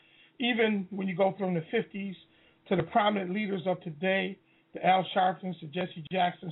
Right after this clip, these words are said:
so on and so forth, nobody had an election to elect these people as leader of the so-called monolithic group of black people, which is, I said that sarcastically,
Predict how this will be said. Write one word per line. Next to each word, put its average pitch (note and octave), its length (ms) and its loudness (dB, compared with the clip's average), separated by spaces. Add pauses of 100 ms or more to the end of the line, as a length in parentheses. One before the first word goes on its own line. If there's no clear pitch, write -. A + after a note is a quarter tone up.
so F#3 80 -4
on E3+ 80 0
and E3 120 -2
so F#3 200 -2
forth, F3 260 2
nobody C4+ 480 4
had G#3 300 -2
an F3+ 160 -8
election F3 500 -10
to D#3 240 -8
elect G3+ 280 0
these F3+ 200 -8
people E3+ 280 -4
as D#3+ 140 0
leader E3+ 340 -2
of D#3 120 -8
the D#3+ 160 -6
so-called F3 500 2 (920)
monolithic F#3+ 680 4
group E3+ 220 -6
of D#3+ 180 -4 (220)
black F3+ 360 2
people, E3+ 460 -6
which F3+ 380 -6
is, E3+ 180 -4
I D#3+ 140 -4 (100)
said F3+ 140 -2
that E3 160 -4
sarcastically, D#3+ 720 -4